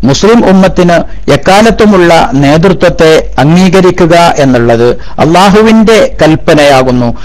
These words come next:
ആ കൽപ്പന മുസ്ലിം ഉമ്മത്ത് എക്കാലത്തൊക്കെ നിർവഹിക്കുന്നുണ്ടോ അക്കാലത്തൊക്കെ അവർക്ക് ഇസ്സത്തും വിജയവും ഉണ്ടാകും. ആ കൽപ്പന എക്കാലത്തെല്ലാം മുസ്ലിം ഉമ്മത്തിൽപ്പെട്ട ആളുകൾ ധിക്കരിക്കുന്നുണ്ടോ അതിന്റെ അനന്തരഫലം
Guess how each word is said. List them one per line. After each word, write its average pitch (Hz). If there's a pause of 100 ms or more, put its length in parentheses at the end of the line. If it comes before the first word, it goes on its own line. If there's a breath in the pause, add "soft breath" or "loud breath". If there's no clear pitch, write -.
(200 loud breath)
ആ 180 (100)
കൽപ്പന 147 (280 loud breath)
മുസ്ലിം 185
ഉമ്മത്ത് 170 (400 loud breath)
എക്കാലത്തൊക്കെ 214
നിർവഹിക്കുന്നുണ്ടോ 151 (160 loud breath)
അക്കാലത്തൊക്കെ 165 (200 loud breath)
അവർക്ക് 156
ഇസ്സത്തും 160 (220 loud breath)
വിജയവും 185
ഉണ്ടാകും. 127 (140)
ആ 143
കൽപ്പന 160 (380 loud breath)
എക്കാലത്തെല്ലാം 185 (180 loud breath)
മുസ്ലിം 208
ഉമ്മത്തിൽപ്പെട്ട 180
ആളുകൾ 170
ധിക്കരിക്കുന്നുണ്ടോ 156 (240 loud breath)
അതിന്റെ 160
അനന്തരഫലം 160